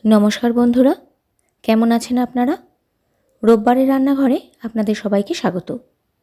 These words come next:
চলুন আজ আপনাদের নিয়ে যাই আমার ছাদ বাগানে। কামরাঙা গাছটায় অনেক কামরাঙা হয়েছে। কয়েকদিন ধরেই ভাবছি তুলবো তুলবো।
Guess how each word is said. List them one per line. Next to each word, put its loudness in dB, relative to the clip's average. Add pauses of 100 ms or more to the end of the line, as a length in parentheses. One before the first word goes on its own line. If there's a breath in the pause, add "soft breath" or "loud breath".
(880)
চলুন 4
আজ 0 (220)
আপনাদের 0
নিয়ে 2
যাই 0 (240)
আমার -4
ছাদ -2
বাগানে। -4 (1200)
কামরাঙা 0
গাছটায় -2 (380)
অনেক -2
কামরাঙা 0
হয়েছে। -4 (960)
কয়েকদিন 2
ধরেই 2
ভাবছি -2 (380)
তুলবো 0
তুলবো। -2